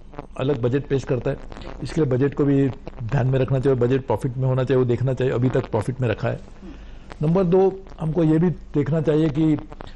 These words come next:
हमारी आमदनी बढ़ती रहे। आमदनी के दो ही स्रोत रहे, एक तो किराया बढ़ाया जाए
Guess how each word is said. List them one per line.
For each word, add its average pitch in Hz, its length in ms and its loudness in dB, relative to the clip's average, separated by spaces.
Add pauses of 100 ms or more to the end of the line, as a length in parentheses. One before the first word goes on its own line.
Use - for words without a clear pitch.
(140)
हमारी 147 220 0
आमदनी 147 360 2
बढ़ती 139 280 2
रहे। 151 140 0 (540)
आमदनी 147 280 0
के 165 120 0
दो 160 100 4
ही 165 60 4
स्रोत 156 320 -2
रहे, - 280 -6 (300)
एक 139 200 -6
तो 156 100 -2
किराया 143 300 2
बढ़ाया 160 240 4
जाए 165 240 2